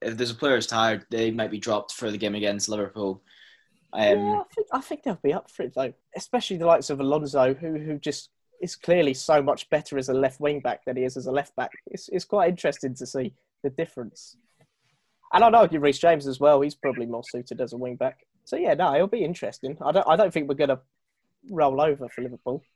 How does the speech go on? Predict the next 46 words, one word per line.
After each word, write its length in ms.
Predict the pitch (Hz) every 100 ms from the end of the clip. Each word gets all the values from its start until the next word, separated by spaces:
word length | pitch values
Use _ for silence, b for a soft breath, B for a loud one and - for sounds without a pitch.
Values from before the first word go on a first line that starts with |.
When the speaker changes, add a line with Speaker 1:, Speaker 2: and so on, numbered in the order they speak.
| _ -
Speaker 2:
It's 160 | 160
really 140 | 202 208
tough 200 | 165 147
to, 200 | 143 139 - -
to, 180 | 156 135
to, 220 | - 147
to 160 | 131 147
predict 260 | 143 139
that 100 | 123
game. 220 | 120 120 127
Obviously, 300 | 135 - 131
we'll 120 | 131
give 200 | 135 123
it 60 | 104
a 20 |
go 200 | 131 120
later. 360 | 127 123 - 113 _ -
But, 200 | 139 143
um, 320 | 143 143 151 _ - -
if, 180 | 190 202 180
if 120 | 175
I 80 | 190
had 80 |
to 100 | 170 175
ask 200 | 156 160
you 160 | 156
early 220 | 151 147 151
on, 160 | 151
the 80 | 151
F 140 | 151
A 100 | 143
Cup 240 | 139 - -
final, 340 | 151 143 147 147
Arsenal 280 | 147 156
versus 320 | 143 147 147 147
Chelsea, 460 | 156 147 - 151 - _ _ _ _ _ _ _ _ _
what 220 | 208 180 185
would 160 | 165
you, 100 | 151 165
what 260 | - 180 165
would 220 | 170 165
you 60 | 156
reckon? 380 | 147 139 139 131 B B B _ _ _ _ _ _ _ -
Speaker 1:
Chelsea 480 | - 110 110 127 113
to 100 | 117
win. 200 | 117